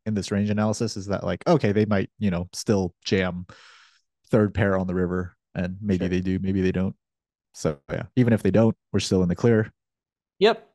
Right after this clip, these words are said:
Speaker 2: And, uh, the three four and the four five suited both include, you know, diamond, diamond. So
Speaker 1: Mm-hmm.
Speaker 2: they have flushes with those. They have all the nine sevens. They've got all the jack nines,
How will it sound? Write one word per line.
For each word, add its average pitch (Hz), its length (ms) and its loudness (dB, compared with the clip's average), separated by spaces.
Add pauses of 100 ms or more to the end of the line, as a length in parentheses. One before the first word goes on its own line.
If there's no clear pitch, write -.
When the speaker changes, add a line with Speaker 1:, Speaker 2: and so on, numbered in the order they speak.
(320)
Speaker 2:
And, 156 240 0
uh, - 160 -6
the 143 140 -2
three 190 220 2
four 165 340 2
and 143 160 0
the 143 60 -2
four 151 220 0
five 135 220 4
suited 139 640 2
both 135 600 2 (240)
include, 117 600 -4
you 113 60 -4
know, 107 100 -4
diamond, 107 320 -2
diamond. 143 440 0
So 104 460 -2 (120)
Speaker 1:
Mm-hmm. 90 200 -6 (760)
Speaker 2:
they 110 80 0
have 120 180 0
flushes 175 340 2
with 151 140 -2
those. 151 420 4
They 139 80 0
have 123 160 0
all 131 140 4
the 151 80 0
nine 147 200 2
sevens. 123 540 0
They've 113 100 -6
got 113 140 0
all 127 100 2
the 156 80 -2
jack 175 240 0
nines, 123 800 -4